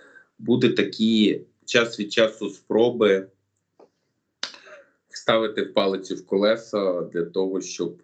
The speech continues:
показати свою значимість, час від часу відпрацювати, е, гроші російського режиму. Час від часу це момент, е, того, щоб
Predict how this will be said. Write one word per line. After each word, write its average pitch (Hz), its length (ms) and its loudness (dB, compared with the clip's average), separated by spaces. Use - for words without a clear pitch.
показати 87 640 -2
свою 80 540 -6
значимість, 92 1080 0
час 135 300 2
від 107 120 -4
часу 98 300 0
відпрацювати, 104 1040 0
е, - 60 -2
гроші 110 340 4
російського 98 600 -2
режиму. 156 420 2
Час 131 380 0
від 143 140 -4
часу 123 460 -2
це - 240 -4
момент, 104 680 -4
е, 95 40 0
того, 110 220 -2
щоб - 220 -6